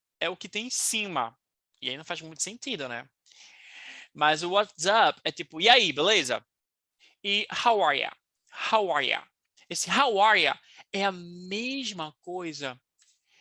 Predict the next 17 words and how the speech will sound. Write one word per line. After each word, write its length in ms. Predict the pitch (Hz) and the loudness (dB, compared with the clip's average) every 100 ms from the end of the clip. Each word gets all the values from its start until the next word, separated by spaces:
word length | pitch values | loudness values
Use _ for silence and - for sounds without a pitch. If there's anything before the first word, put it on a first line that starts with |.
| _ | _
que 260 | - 196 185 | -12 -6 -4
o 260 | 180 190 - _ - - | -2 -4 -8 _ -14 -8
"How 300 | 190 185 170 | -6 -6 -6
are 280 | 156 160 | -6 -6
you?" 360 | 170 147 117 113 _ _ _ _ _ _ - - - | -8 -12 -14 -18 _ _ _ _ _ _ -20 -20 -8
Só 280 | - 190 | -2 -2
que 140 | 180 190 | -2 2
na 120 | 180 | 2
vida 220 | 175 233 | 2 2
real, 680 | 233 214 170 196 208 165 - _ _ - | 4 4 4 4 4 2 -2 _ _ -8
é 180 | 135 139 | -6 -6
muito 220 | 185 - | -12 -8
comum 200 | 226 202 | -8 -6
os 100 | 196 | -6
americanos 840 | 196 196 190 - 180 214 190 151 | 0 0 0 -2 0 2 0 -4
utilizarem 540 | 151 175 160 165 170 185 | -12 -14 0 2 2 -2
ya 440 | 175 165 170 147 | -8 4 6 6